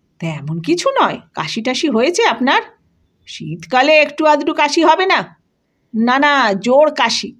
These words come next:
দমক?" "না।" "ঠান্ডা ফান্ডা লাগতে পারে, ওষুধ দিয়ে দিচ্ছি।"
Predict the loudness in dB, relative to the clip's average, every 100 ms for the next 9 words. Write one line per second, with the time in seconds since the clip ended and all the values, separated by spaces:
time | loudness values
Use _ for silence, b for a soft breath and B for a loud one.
0 | _ 0 2 2 0 -10 _ _ _ -8
1 | -4 -2 -4 -8 _ _ _ _ _ _
2 | _ -10 -6 -6 -4 -2 2 2 2 0
3 | 0 0 0 -2 -8 -6 -4 -2 -4 0
4 | -2 -2 -16 -20 -20